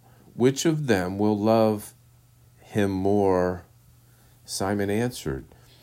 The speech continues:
"I suppose the one he forgave more."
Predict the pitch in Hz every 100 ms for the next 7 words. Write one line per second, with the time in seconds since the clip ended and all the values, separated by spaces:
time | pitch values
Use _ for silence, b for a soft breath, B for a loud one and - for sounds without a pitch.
0 | B B B 110 123 - 117 - 101 87
1 | 92 - 98 95 95 92 80 104 98 -
2 | 85 92 87 85 92 107 107 - - _
3 | - - 131 143 98 73